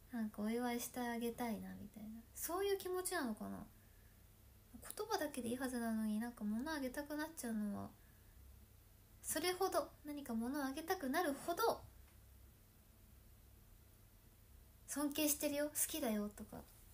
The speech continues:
になるのかな。あ、だからって別に、あの、ない方が、なかったらそう思われてないとかじゃないからね、全然。私の場合ね、私の場合。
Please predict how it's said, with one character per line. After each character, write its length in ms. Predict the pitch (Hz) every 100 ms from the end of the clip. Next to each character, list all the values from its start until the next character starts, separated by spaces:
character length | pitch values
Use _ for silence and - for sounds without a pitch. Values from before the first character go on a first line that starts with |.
| -
に 100 | 294
な 100 | 294
る 80 | 262
の 120 | 202
か 120 | 202 180
な。 120 | - - - -
あ、 120 | 247 - -
だ 120 | 349
か 80 | 427
ら 60 |
っ 20 | 349
て 80 |
別 180 | 254 247 240
に、 120 | 226
あ 80 | 233
の、 80 | 226
な 100 | 285
い 60 |
方 260 | 294 254 226
が、 220 | 208 214 -
な 120 | 262 269
か 80 |
っ 100 | 262
た 140 | - 214
ら 200 | 202 - - - - - -
そ 160 | - 269
う 40 |
思 140 | 247 254
わ 60 |
れ 80 | 262
て 120 | 240
な 140 | 214 214
い 80 | 208 -
と 80 |
か 160 | 240 202
じ 100 | 196
ゃ 40 |
な 120 | 190 202
い 60 |
か 100 | 202
ら 100 | 180
ね、 140 | 185 190
全 220 | 185 180
然。 140 | - - - -
私 320 | - 277 285
の 160 | 262 240
場 80 | 220
合 40 |
ね、 200 | 214 226 -
私 340 | 208 220 214 208
の 140 | 190
場 80 |
合。 20 | 185